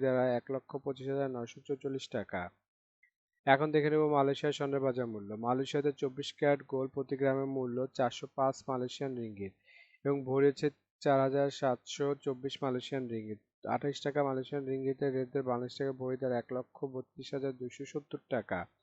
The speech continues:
বাইশ ক্যারেট গোল্ড প্রতি গ্রামের মূল্য তিনশো একাত্তর মালয়েশিয়ান রিঙ্গিত এবং ভরি হচ্ছে চার হাজার তিনশো সাতাশ মালয়েশিয়ান রিঙ্গিত। আঠাইশ টাকা মালয়েশিয়ান রিঙ্গিতের রেট ধরে বাংলাদেশ টাকায় ভরি দাঁড়ায় এক লক্ষ একুশ হাজার একশো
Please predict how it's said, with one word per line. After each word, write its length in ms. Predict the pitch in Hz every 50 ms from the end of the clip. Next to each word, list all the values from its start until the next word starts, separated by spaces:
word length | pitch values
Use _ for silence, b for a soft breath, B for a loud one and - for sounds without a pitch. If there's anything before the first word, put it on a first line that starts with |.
| _ b b b b b b b b b b
বাইশ 300 | 123 117 135 135 147 143 - -
ক্যারেট 180 | 160 156 151 143
গোল্ড 140 | 151 156 147 -
প্রতি 200 | 151 143 - 147
গ্রামের 220 | 139 147 147 147 147
মূল্য 140 | 147 139 139 143 143 -
তিনশো 260 | 139 135 135 - - 147 131
একাত্তর 320 | - 143 139 - _ 156 139 139
মালয়েশিয়ান 380 | 131 127 127 120 - 139 139 131 123
রিঙ্গিত 240 | 123 117 107 110 110 120 123
এবং 100 | 127 123 120
ভরি 140 | 127 127 131
হচ্ছে 180 | 131 - - 147 147 -
চার 140 | - 135 127 127
হাজার 220 | 131 131 135 139 139 - -
তিনশো 280 | 131 123 123 - - 135 131
সাতাশ 280 | - 135 123 - 135 127 - -
মালয়েশিয়ান 420 | 131 120 120 123 - 139 135 131 123 113
রিঙ্গিত। 300 | 107 101 98 98 95 - B B B B B B B B B 120
আঠাইশ 240 | 120 - 147 147 135 -
টাকা 140 | - 151 151 147
মালয়েশিয়ান 340 | 143 143 143 - - 156 147 139
রিঙ্গিতের 360 | 139 135 135 139 135 151 147 139 131
রেট 140 | 135 135 131 127
ধরে 140 | - 139 143 135 135
বাংলাদেশ 260 | 127 127 131 127 - -
টাকায় 200 | 151 139 135 127 127
ভরি 160 | 127 135 135 131
দাঁড়ায় 180 | 135 131 123 123
এক 60 | - - 135
লক্ষ 160 | 131 127 - - 139
একুশ 180 | 127 - 135 131 135
হাজার 160 | 131 135 131 120 117
একশো 220 | 113 - - 143